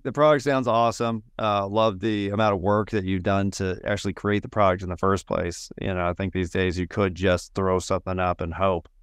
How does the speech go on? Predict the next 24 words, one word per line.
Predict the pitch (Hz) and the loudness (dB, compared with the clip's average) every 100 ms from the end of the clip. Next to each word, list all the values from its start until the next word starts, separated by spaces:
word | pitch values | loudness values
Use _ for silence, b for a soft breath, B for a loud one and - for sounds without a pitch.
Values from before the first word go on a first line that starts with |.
| - | -2
uh, | 98 92 87 | 0 2 2
but | 82 95 82 | 2 2 2
you've | - 95 | 0 -4
done | 98 95 92 | 0 0 0
the, | 90 90 90 | -2 -2 -2
the | - | -2
hard | 90 104 90 | 4 4 4
work | 90 92 87 | 2 2 2
of | 87 82 - - _ _ - | -2 -4 -8 -18 _ _ -4
all | 104 92 | 0 2
the, | 87 82 85 - | 2 -2 -4 -12
the | 147 - - _ | -10 -10 -10 _
super | - - 101 _ | -8 -2 -2 _
painful | - 95 85 80 | -4 -2 -2 -4
steps | - 95 - | 0 0 0
of | 87 82 | -6 -4
making | 90 90 | -4 -2
sure | 101 | 0
it | 87 | 0
works | 87 90 | 0 -4
in | - | -6
the | 85 | -4
first | - 90 - | -2 -2 -6
place. | - - - | -20 -20 -18